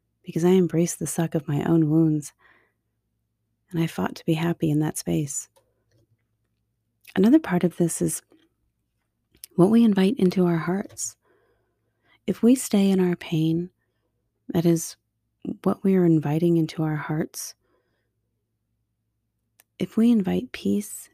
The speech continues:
and happiness into our hearts, we get peace and happiness. The caveat to that is that I don't think you can have true peace and happiness without God. So we must first invite God into our hearts,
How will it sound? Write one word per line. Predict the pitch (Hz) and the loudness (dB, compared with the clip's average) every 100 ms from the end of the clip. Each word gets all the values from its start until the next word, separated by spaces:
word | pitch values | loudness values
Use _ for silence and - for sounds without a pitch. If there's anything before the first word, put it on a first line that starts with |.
| - | -8
and | 165 | -8
happiness | - 185 185 208 208 - | -4 -4 -2 0 -2 -4
into | 220 | -4
our | 214 | -2
hearts, | 214 220 - - - _ _ _ _ _ _ _ - | -2 -4 -8 -16 -20 _ _ _ _ _ _ _ -6
we | |
get | 185 202 | -2 -4
peace | - 190 - | -4 -10 -4
and | |
happiness. | 175 180 - 151 - - - _ _ _ _ _ _ _ _ 208 | -4 -2 -2 -4 -6 -14 -20 _ _ _ _ _ _ _ _ -18
The | |
caveat | 180 220 262 180 147 - | -8 -4 -2 -4 -8 -14
to | - | -14
that | 180 - - - _ _ _ | -12 -12 -16 -20 _ _ _
is | 185 160 | -12 -8
that | 165 165 - _ - | -8 -8 -12 _ -6
I | |
don't | 202 208 | -4 -4
think | 185 165 | -6 -10
you | 170 | -6
can | 165 | -4
have | 165 | -6
true | - 165 | -6 -10
peace | 160 156 | -8 -10
and | 156 | -8
happiness | 156 147 151 143 - | -10 -10 -12 -12 -12
without | 151 - | -12 -10
God. | 160 147 - - _ _ _ _ _ _ _ _ | -10 -8 -10 -16 _ _ _ _ _ _ _ _
So | - 196 | -6 0
we | 196 | 0
must | 214 - | 0 -6
first | 208 196 | -10 -6
invite | 185 165 160 165 - | -6 -4 -4 -6 -8
God | 160 160 151 | -10 -10 -8
into | 160 156 | -8 -6
our | 156 151 | -8 -8
hearts, | 156 165 165 - - | -6 -8 -8 -14 -20